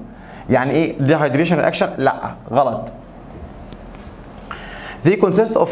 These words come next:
fatty acids, glycerol and phosphate group. لا، مفيش فوسفيت جروب، غلط. يبقى الصح ان هي فيها greater amount of energy than the cane sugar، لان انا قلت لك لو انا عندي كربوهيدرات وليبيدز نفس الاماونت، نفس الاماونت، نفس الكميه،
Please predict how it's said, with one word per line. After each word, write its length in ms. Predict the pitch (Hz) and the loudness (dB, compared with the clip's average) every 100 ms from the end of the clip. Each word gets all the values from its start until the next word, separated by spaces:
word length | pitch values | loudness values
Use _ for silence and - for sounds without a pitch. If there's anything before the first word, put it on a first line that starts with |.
| - | 2
fatty 200 | 214 - | 2 2
acids, 400 | 202 220 180 143 135 | 2 2 0 -2 2
glycerol 400 | 156 190 190 170 | 2 4 2 2
and 580 | 170 202 180 - - - | 2 0 -2 -4 -12 0
phosphate 400 | 160 - 196 165 | 0 2 2 4
group. 280 | 147 151 110 | 4 2 4
لا، 140 | 143 | 2
مفيش 200 | 135 143 | 2 -2
فوسفيت 320 | - 147 - 135 | -2 -2 2 2
جروب، 340 | 135 123 - | 2 0 0
غلط. 420 | 113 139 107 - - - - | 2 2 2 -6 -14 -18 -2
يبقى 200 | 131 139 | 0 0
الصح 340 | 147 - 226 220 | 2 2 2 2
ان 120 | 180 | 2
هي 140 | 208 | 2
فيها 200 | 185 214 | 2 2
greater 520 | 175 156 208 208 156 127 - - - - | 2 0 0 2 2 0 -6 -14 -18 0
amount 520 | 160 160 151 196 196 | 2 2 2 2 2
of 120 | 165 143 | 0 0
energy 340 | 165 202 190 170 180 | 0 0 2 2 2
than 260 | 196 185 | 0 0
the 40 | 165 | 0
cane 260 | 180 185 180 | 2 0 2
sugar، 160 | 160 131 | 2 2
لان 280 | 127 123 | 2 0
انا 100 | 165 | 2
قلت 200 | 190 170 | 2 2
لك 180 | 180 220 220 - - | 2 0 0 -12 0
لو 200 | 139 143 | 2 2
انا 100 | 180 | 2
عندي 400 | 165 196 170 202 202 - | 0 -2 -2 -4 -6 -2
كربوهيدرات 720 | 156 139 139 143 139 160 196 - | 0 2 2 2 2 2 0 0
وليبيدز 520 | 147 143 117 104 - - - | 2 4 2 -4 -10 -16 0
نفس 260 | 156 180 - | 0 2 -2
الاماونت، 720 | - 151 151 135 113 110 139 | 0 0 2 2 -2 -4 -2
نفس 200 | 170 175 | -2 0
الاماونت، 420 | 156 143 135 120 - - | 0 2 2 0 -8 0
نفس 280 | 147 196 208 | 0 2 -2
الكميه، 520 | 190 156 143 123 110 | 0 2 2 0 -2